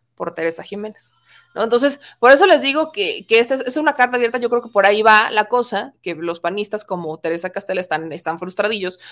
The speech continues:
porque Abraham Mendieta terminó exhibiendo, pues aquí está, ¿no? Aquí está, eh, esta carta que publicaba el día de ayer,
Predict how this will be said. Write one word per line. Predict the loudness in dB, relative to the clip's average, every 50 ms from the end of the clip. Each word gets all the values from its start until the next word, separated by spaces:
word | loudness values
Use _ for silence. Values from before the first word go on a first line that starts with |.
| -20 _ _
porque | -4 -2 0 2 4
Abraham | 4 4 2 2
Mendieta | 0 0 0 0 0 0
terminó | 0 -2 -4 -4 -2 -4 -4
exhibiendo, | -4 -6 -6 -4 -2 -2 -4 -4 -8
pues | -10 -14 -20
aquí | -20 _ -16
está, | -14 -10 -8 -8 -8 -8
¿no? | -10 -16 -20 -20 _
Aquí | -20 -14 -10 -10
está, | -6 -2 0 0 0 0 -2 -4
eh, | -10 -10 -12 -12
esta | -16 -14 -12 -12 -6
carta | -2 -2 -2 -2 -2 -8 -14
que | _ -18 -20
publicaba | _ -18 -14 -14 -8 -2 0 0 0
el | 2
día | 2 2 2
de | 2
ayer, | 2 0 0 -2 -4